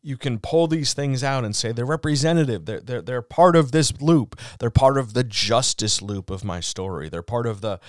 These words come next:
carceral loop of my story. The, the name you call it is pretty much just up to you, but it's important to know that every loop is doing something.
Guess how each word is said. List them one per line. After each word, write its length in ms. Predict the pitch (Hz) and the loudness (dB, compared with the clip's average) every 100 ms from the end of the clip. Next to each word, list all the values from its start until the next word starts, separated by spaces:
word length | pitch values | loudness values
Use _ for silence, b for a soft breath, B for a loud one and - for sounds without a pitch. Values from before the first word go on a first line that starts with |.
| B B - | B B -6
carceral 880 | - - 143 135 - 135 120 110 95 | 2 6 8 6 4 2 2 0 0
loop 240 | 95 92 95 | -2 -4 -6
of 140 | 90 | -6
my 160 | 76 82 | -8 -6
story. 340 | - 80 73 | -6 -6 -4
The, 180 | 92 92 B B - | -6 -8 B B 0
the 80 | |
name 360 | 135 151 165 165 | 4 6 6 6
you 160 | 156 131 | 4 2
call 480 | - - 123 127 | -4 -2 0 0
it 60 | 110 | -2
is 140 | 101 | -4
pretty 280 | - 123 120 | -6 -6 -2
much 280 | 110 104 - | -2 -2 -6
just 200 | 101 - | -10 -8
up 200 | - 107 | -8 -8
to 100 | - | -10
you, 380 | 82 123 139 104 B B B _ | -10 -6 -6 -6 B B B _
but 240 | 131 117 - | -2 -2 -4
it's 200 | - 120 | -10 -6
important 560 | 135 120 - 147 120 123 | -6 -4 -4 -4 -4 -6
to 140 | 131 | -4
know 360 | 123 139 131 101 | -2 -2 -2 -4
that 220 | 98 95 _ | -6 -8 _
every 240 | 143 156 156 | 0 2 4
loop 240 | 151 123 | 2 0
is 120 | 107 | -2
doing 600 | 98 - 135 131 104 65 | -4 -2 0 2 0 -6
something. 500 | - - - - - | -8 -10 -12 -16 -18